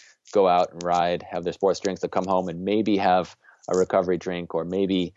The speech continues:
have oatmeal or something, and then maybe it's like, uh, so, well, a salad with chicken or something for lunch, and,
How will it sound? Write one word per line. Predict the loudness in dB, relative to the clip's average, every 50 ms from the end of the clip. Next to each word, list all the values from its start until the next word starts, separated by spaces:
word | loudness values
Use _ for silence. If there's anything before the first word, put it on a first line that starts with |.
| _ _ _ -2
have | 0 2 2 2 2 -2 -6 -8 _
oatmeal | 0 0 0 2 -2 -2 0 2 2 0
or | 0
something, | 0 -2 -4 0 2 2 2 2 0
and | -2 -4 -2
then | -2 -2 -2 -4 -8 -12 _ _ _
maybe | 2 2 4 4 2
it's | 2 0 -2 -2 0
like, | 0 0 0 -2 -8 -16 _ _ _ _ _ _ -6
uh, | -2 0 0 0 0 -2 -4 -6 -8 -10 -14 -10
so, | -8 -8 -8
well, | -6 -6 -6 -6 -6 -8 _ _ -20 -20 -18 -16
a | -14
salad | -2 0 2 4 4 4 4 2
with | 2 -2 0
chicken | 0 0 0 0 -4 -6
or | -6
something | -4 -4 -4 -4 -4 -6
for | -4 -2 0
lunch, | 2 2 2 2 0 -2 -4 -6
and, | -6 -6 -10